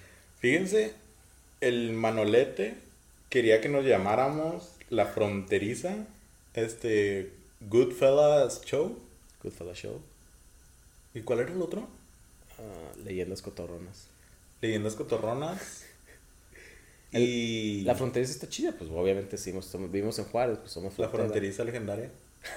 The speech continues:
Speaker 1: Y fíjense yo cómo quería que nos llamáramos,
Speaker 2: Ay,
Speaker 1: ¿eh?
Speaker 2: a ver, estos pinches nombres mecos, a ver, échale, Ravenclaw.
Speaker 1: Guacha nomás.
Speaker 2: A ver, échale, échale.
Speaker 1: Yo dije, "No, pues, como voy a traer temas geeks y así, o sea, yo voy a hablar",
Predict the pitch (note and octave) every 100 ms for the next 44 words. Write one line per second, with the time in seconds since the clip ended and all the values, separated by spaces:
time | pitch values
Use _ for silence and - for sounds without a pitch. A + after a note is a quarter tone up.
0 | - - - - - A#2 A#2 E3 F#3 F3+
1 | G#2+ F3+ C3+ D3 D#3 G2 G2 A2+ C3 C3
2 | C#3 B2+ G#2 F2+ F2+ F#2 F#2 F2 F#2+ B2+
3 | - D#2+ E2 E2+ - F2 E2+ F#2 F2+ F#2
4 | F#2 F2 - - D#2+ D#2 - - F#2+ G#2
5 | G2 F#2+ F#2+ F2+ F#2 E2+ - A2+ A2+ D#3+
6 | D#3+ A#2 G2 F#2+ F#2+ D#2 D#2 C2+ - D#2
7 | - G1+ G1+ - G#2+ C3 D#3+ G3 - -
8 | - - - - B2 B2+ B2+ A2 G2 A2
9 | C3 C3+ B2 A#2 - - - A#2 G#2+ G2+
10 | G2 - B2+ G#2+ G2 G#2+ B2 B2 B2+ A2
11 | G#2 A#2 B2+ - - - - - - -
12 | - - B2+ G#2 F#2 - B2 E3+ G3 -
13 | - A2+ A2 G2 G2+ A2+ B2 B2 D#3+